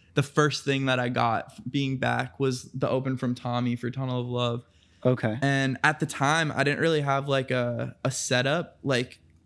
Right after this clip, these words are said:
Speaker 1: 'cause also when we were on tour, when I just got back from that Version three tour, my car broke.
Speaker 2: Oh,
Speaker 1: It got
Speaker 2: no,
Speaker 1: totaled,
Speaker 2: your
Speaker 1: yeah.
Speaker 2: E thirty-six, the
Speaker 1: Yeah, yeah.
Speaker 2: Vert?
Speaker 1: I crashed it into someone,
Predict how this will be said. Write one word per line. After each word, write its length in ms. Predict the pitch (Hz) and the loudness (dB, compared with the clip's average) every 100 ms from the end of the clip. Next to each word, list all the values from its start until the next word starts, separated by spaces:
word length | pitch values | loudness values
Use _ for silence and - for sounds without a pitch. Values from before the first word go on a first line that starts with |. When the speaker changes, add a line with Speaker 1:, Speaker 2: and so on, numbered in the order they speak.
| - | -2
Speaker 1:
'cause 420 | 165 143 135 - _ - - - _ _ | 2 2 -2 -10 _ -20 -20 -20 _ _
also 640 | 143 180 - 147 131 127 - | 2 2 2 2 2 -2 0
when 200 | 143 139 | 0 2
we 100 | 139 | 2
were 100 | 135 | 2
on 120 | 131 | 0
tour, 140 | 127 | 0
when 140 | 139 143 | 0 2
I 60 | 135 | 0
just 220 | 139 - | -2 0
got 120 | 160 | 2
back 180 | 143 139 | 2 0
from 200 | 147 139 | 0 2
that 220 | 131 117 | 0 2
Version 320 | 135 131 135 | 0 0 -2
three 180 | 131 139 | -2 -2
tour, 180 | 131 135 | 0 0
my 140 | 120 | -2
car 540 | 104 - 127 127 123 - | -4 -4 0 0 -2 -8
broke. 640 | 123 - 95 62 - - - - - | -16 -10 -8 -8 -12 -20 -20 -2 2
Speaker 2:
Oh, 280 | 165 175 | 4 6
Speaker 1:
It 60 | 180 | 4
got 180 | 147 - | 4 2
Speaker 2:
no, 80 | 190 | 2
Speaker 1:
totaled, 280 | 196 196 185 | 4 4 4
Speaker 2:
your 100 | 165 | 4
Speaker 1:
yeah. 140 | 185 | 4
Speaker 2:
E 40 | 180 | 2
thirty-six, 680 | 196 185 185 - 196 208 | 6 6 6 4 4 4
the 80 | 156 | 2
Speaker 1:
Yeah, 100 | 156 | 4
yeah. 180 | 147 139 | 4 2
Speaker 2:
Vert? 120 | - | 4
Speaker 1:
I 200 | 147 147 | 4 2
crashed 580 | 117 - 139 135 156 - | -2 0 4 4 2 0
it 100 | 165 | 0
into 200 | 143 143 | 2 0
someone, 600 | 135 147 147 151 160 156 | 0 0 0 0 -2 -4